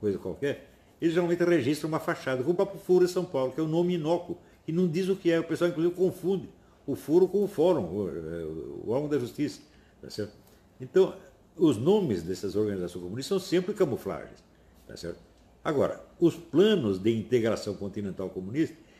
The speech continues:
são a coisa mais amplamente documentada da história brasileira. Tá lá em todas as atas do Foro de São Paulo e tá na própria formação da unasul. Esse é um dos objetivos declarados do Foro de São Paulo. Como é que vai dizer que a coisa não existe? Só porque foi a dona coisa que diz que deu o nome. Em primeiro lugar, ela diz, ela não prova que foi ela que deu o nome.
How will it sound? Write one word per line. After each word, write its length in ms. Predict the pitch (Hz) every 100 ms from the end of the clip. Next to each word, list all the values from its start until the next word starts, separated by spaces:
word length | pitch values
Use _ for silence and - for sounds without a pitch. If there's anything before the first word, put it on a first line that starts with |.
| _ -
são 220 | 196 180
a 60 |
coisa 280 | - 185 165
mais 640 | 165 180 196 208 202 - -
amplamente 580 | 180 180 185 127 151 165
documentada 720 | 156 151 160 151 120 127 139
da 80 | 143
história 340 | 135 - 123
brasileira. 520 | 135 151 156 127 104 - - - -
Tá 80 | 151
lá 100 | 147
em 60 |
todas 260 | - 175 180
as 160 | 160
atas 260 | 127 127 135
do 80 | 139
Foro 220 | 139 123
de 60 | 127
São 120 | 165
Paulo 360 | 151 147 147 - - -
e 80 | 208
tá 240 | 208 165
na 80 | 185
própria 320 | 180 190 196
formação 540 | 185 208 202 180 165 175
da 100 | 190
unasul. 600 | 196 196 - 175 180 - - _ -
Esse 160 | 180
é 40 | 202
um 60 |
dos 100 | 175
objetivos 400 | 185 127 123 180
declarados 580 | 185 208 127 110 175 131
do 80 | 107
Foro 200 | 113 101
de 60 |
São 100 | 98
Paulo. 280 | - 113 98 - _ -
Como 120 | 147 175
é 40 |
que 60 | 185
vai 80 |
dizer 160 | 139 147
que 60 | 147
a 20 |
coisa 240 | - 120
não 120 | 98 85
existe? 360 | 104 190 - - - -
Só 180 | - 160
porque 320 | 151 131 127
foi 160 | 95 127
a 60 |
dona 260 | 92 113 104
coisa 240 | - 143
que 80 | 123
diz 220 | 104 110
que 80 | 104
deu 180 | 98 101
o 60 | 95
nome. 240 | 92 87
Em 260 | - - -
primeiro 260 | 196 208
lugar, 140 | 175 165
ela 140 | 196
diz, 260 | 127 170 135
ela 140 | 123
não 80 | 107
prova 280 | 104 107 92
que 80 |
foi 120 | - 92
ela 80 |
que 100 | 85
deu 100 | 87
o 60 | 76
nome. 160 | 85